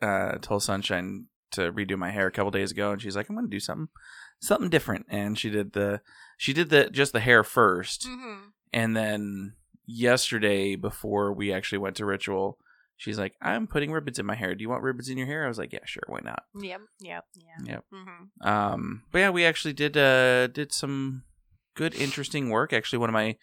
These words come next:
Speaker 1: cosplay friends came out for the first time ever to a public ritual.
Speaker 2: Ooh.
Speaker 1: And he thoroughly enjoyed himself.
Speaker 2: That is very important and awesome.
Speaker 1: Yeah.
Speaker 2: Very cool.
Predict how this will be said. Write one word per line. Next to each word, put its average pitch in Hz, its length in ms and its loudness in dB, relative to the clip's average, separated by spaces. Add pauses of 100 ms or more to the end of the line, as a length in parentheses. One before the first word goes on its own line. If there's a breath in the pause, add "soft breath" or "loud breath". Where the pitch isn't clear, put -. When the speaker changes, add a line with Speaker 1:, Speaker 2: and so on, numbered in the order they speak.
(380 loud breath)
Speaker 1:
cosplay 131 520 2
friends 107 500 2
came 113 300 -6
out 98 380 0
for 110 120 -4
the 104 60 -4
first 104 340 -4
time 110 280 -2
ever 101 240 2
to 107 380 -6
a 101 180 -4
public 113 340 -8
ritual. 95 420 -6 (100)
Speaker 2:
Ooh. 214 840 -6
Speaker 1:
And 98 680 -4
he 104 460 -8
thoroughly 110 380 -2
enjoyed 110 260 -2
himself. - 380 -4 (160)
Speaker 2:
That 190 200 -4
is 208 260 -16
very 220 280 2
important 175 500 -10
and 160 120 -12
awesome. 156 480 -10
Speaker 1:
Yeah. - 220 -14 (260)
Speaker 2:
Very 220 260 0
cool. 160 520 -6